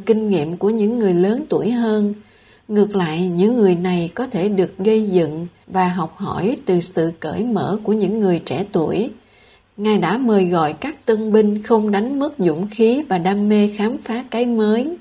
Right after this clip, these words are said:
Đức Thánh Cha còn khuyến khích họ tận dụng tốt thời gian phục vụ tại Vatican để đào sâu và thực hành đức tin công giáo mà họ đã lãnh nhận từ gia đình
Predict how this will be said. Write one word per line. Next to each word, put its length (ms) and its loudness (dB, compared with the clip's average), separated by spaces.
Đức 200 -4
Thánh 200 -2
Cha 260 0
còn 260 -2
khuyến 320 0
khích 260 -2
họ 360 -2
tận 280 -2
dụng 260 4
tốt 320 -4
thời 140 -2
gian 280 0
phục 200 -4
vụ 180 2
tại 360 -6
Vatican 640 -2
để 200 0
đào 300 0
sâu 420 0
và 340 -2
thực 180 -4
hành 220 -2
đức 120 2
tin 200 -4
công 280 0
giáo 380 0
mà 120 -4
họ 240 -2
đã 160 -2
lãnh 340 -2
nhận 360 -2
từ 180 0
gia 220 2
đình 380 0